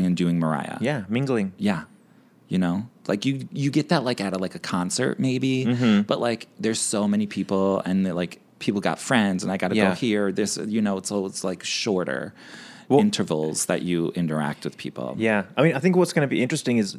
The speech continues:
Speaker 1: hearing people, like, laugh or ooh, ah,
Speaker 2: Or
Speaker 1: or, like,
Speaker 2: ooh or ah
Speaker 1: react,
Speaker 2: or
Speaker 1: just have
Speaker 2: something.
Speaker 1: reactions.
Speaker 2: Yeah,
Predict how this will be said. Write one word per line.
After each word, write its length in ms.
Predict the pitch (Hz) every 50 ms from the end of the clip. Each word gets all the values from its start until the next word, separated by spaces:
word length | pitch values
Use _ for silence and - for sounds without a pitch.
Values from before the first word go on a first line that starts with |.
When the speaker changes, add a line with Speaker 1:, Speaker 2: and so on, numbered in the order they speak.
| -
Speaker 1:
hearing 500 | - - 120 117 110 110 107 107 104 101 95 -
people, 400 | - 117 101 104 98 98 95 92
like, 240 | 92 95 90 87 - - -
laugh 400 | 92 95 98 98 95 95 - -
or 300 | 110 92 85 87 87 87 - - - - - - - - - - -
ooh, 440 | - 131 123 110 107 107 104 104 - -
ah, 220 | 92 95 92 95
Speaker 2:
Or 140 | 98 98 95
Speaker 1:
or, 140 | 98 101 107
like, 40 |
Speaker 2:
ooh 60 | 110 110
or 180 | 104 101 -
ah 40 | 98
Speaker 1:
react, 280 | 101 101 101 101 - -
Speaker 2:
or 80 | 113 110
Speaker 1:
just 140 | - -
have 60 | 110 104
Speaker 2:
something. 120 | 104 113 110
Speaker 1:
reactions. 600 | 101 107 113 113 113 113 92 90 92 98 - - - - -
Speaker 2:
Yeah, 480 | - 104 107 101 95 90 80 - -